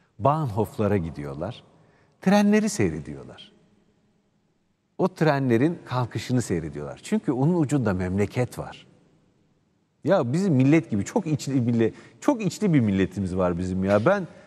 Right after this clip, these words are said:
hakikaten, ben, bazen insanlar, "Sen çok romantiksin," falan diyorlar ama ben bayılıyorum bu in-, bizim insanımıza. Yani saf, bozulmamış, fıtratı bozulmamış insanımıza, genetiğiyle oynanmamış insanımıza.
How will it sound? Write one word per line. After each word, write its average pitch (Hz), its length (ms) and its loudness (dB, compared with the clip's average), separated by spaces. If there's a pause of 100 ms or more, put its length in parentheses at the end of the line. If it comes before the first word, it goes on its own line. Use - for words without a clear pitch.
(140)
hakikaten, 165 540 0
ben, 196 200 2 (100)
bazen 196 400 2
insanlar, 185 360 2
"Sen 196 240 2
çok - 240 0
romantiksin," 151 640 0
falan 143 280 0
diyorlar 101 180 0
ama 233 100 -6
ben 220 200 0
bayılıyorum 214 520 2
bu 98 80 0
in-, 98 360 -4
bizim 101 220 -2
insanımıza. 90 600 -4 (240)
Yani 170 200 4
saf, 160 360 -4
bozulmamış, 127 800 4 (220)
fıtratı 151 440 0
bozulmamış 127 580 2
insanımıza, 87 640 -4 (220)
genetiğiyle 143 560 6
oynanmamış 120 680 0
insanımıza. 80 600 -8